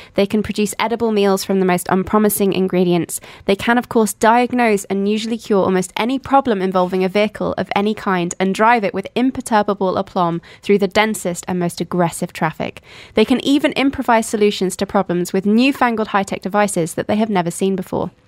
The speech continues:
I recall one occasion in the Galapagos when a cameraman fixed a sudden fault that developed in his electronic camera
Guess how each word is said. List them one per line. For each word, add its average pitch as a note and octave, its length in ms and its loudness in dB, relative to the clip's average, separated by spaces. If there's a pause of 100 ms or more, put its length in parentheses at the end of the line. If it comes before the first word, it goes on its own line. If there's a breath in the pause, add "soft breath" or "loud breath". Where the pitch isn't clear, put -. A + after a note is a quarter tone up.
(360 loud breath)
I A3+ 120 4
recall C4 360 2
one G#3 120 4
occasion A3+ 420 2
in F#3+ 100 2
the G#3 80 0
Galapagos G3 580 -2
when F#3 120 -2
a F#3+ 60 -2
cameraman G3+ 500 0
fixed - 320 -4
a F#3+ 40 -4
sudden A3 380 0
fault G3 360 0 (260 loud breath)
that - 120 0
developed G#3+ 400 0
in G#3 100 -2
his G#3 220 0
electronic A#3 440 -4
camera F#3 360 0